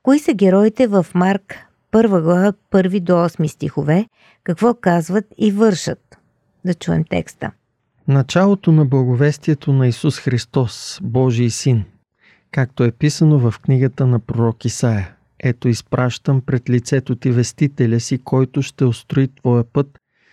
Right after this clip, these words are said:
Speaker 2: глас на един, който вика в пустинята: „Пригответе пътя за Господа,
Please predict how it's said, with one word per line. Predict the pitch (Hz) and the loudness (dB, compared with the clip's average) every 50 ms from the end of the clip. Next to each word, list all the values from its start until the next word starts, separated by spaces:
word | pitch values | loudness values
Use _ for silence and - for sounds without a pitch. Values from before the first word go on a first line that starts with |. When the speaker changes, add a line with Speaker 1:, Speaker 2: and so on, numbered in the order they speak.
| _ _ _ _ _ _ _ - | _ _ _ _ _ _ _ -8
Speaker 2:
глас | 131 113 131 147 165 175 - - | -4 -2 0 0 0 0 -2 0
на | 185 170 160 | 2 2 4
един, | 147 135 147 151 147 139 | 4 4 4 2 2 2
който | - 143 139 135 - - 127 | 2 0 0 0 0 0 0
вика | 123 143 156 - - 131 | 2 0 0 0 0 0
в | 120 117 110 - - | 0 0 -2 -4 -6
пустинята: | - 110 - - - - 143 135 120 110 101 - - 98 90 - - _ _ _ _ | -8 -8 -8 -6 -2 0 2 2 2 2 0 0 -4 -6 -6 -8 -14 _ _ _ _
„Пригответе | - 143 143 139 139 131 - - 156 170 165 - 180 | -2 -2 0 0 -2 -2 0 0 0 0 0 0 -2
пътя | 147 - - 170 175 165 - 175 160 | -2 0 0 0 0 0 2 0 2
за | 147 147 135 | 2 2 0
Господа, | 123 131 160 170 165 - _ - 139 131 123 | 0 2 0 0 0 -2 _ -2 0 0 0